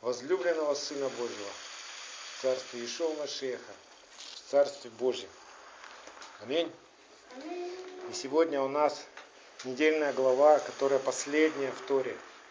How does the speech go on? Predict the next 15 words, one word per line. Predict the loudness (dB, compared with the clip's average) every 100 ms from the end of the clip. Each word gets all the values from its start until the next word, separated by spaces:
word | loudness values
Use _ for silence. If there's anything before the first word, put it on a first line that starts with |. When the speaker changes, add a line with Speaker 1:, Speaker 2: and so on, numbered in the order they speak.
| -20 -20 -20 -20 -20 -20 -20 -6
Speaker 1:
Эта | -2 0
глава | 6 8 8
называется | 6 0 2 6 6 4 -2 -4 -8 0
Веазот | 4 4 6 6
Браха, | 6 0 2 0 0 -6 -14 -16 -16 -16 -18 -18 -18 -12
что | -10
переводится | -4 -2 2 2 0 -4
как | -2 -2 -2
"Вот | 2 8 8 6 -10 -20 -20 2
благословение". | 8 10 8 4 -2 -2 -2 -4 -16 -20 -20 -20 -20 -20 -20 -20 -20 -20 -20 -20 -20 -18 -18 -18 -18 -10
И | -2
в | 2
этой | 4 4
главе | 8 8 8
Бог | 4 4 4 4 2